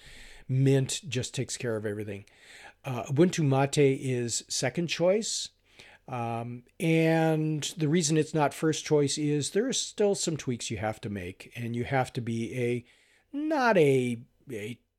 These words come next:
techno geek to use Ubuntu Mate. Far from it. It's definitely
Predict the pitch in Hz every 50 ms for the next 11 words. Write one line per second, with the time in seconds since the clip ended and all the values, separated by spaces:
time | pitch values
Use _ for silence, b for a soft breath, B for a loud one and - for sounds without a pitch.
0 | _ _ _ _ _ - - 135 - - 143 139 135 131 104 107 120 123 131 135
1 | - - - - - - - - - 151 139 147 156 170 170 151 185 170 156 180
2 | 190 180 - 208 190 175 175 180 175 - 180 196 190 165 - - 147 143 143 139
3 | - - 135 127 139 151 147 143 - - 139 127 120 - - - 107 123 113 -
4 | - 123 117 117 123 123 117 117 110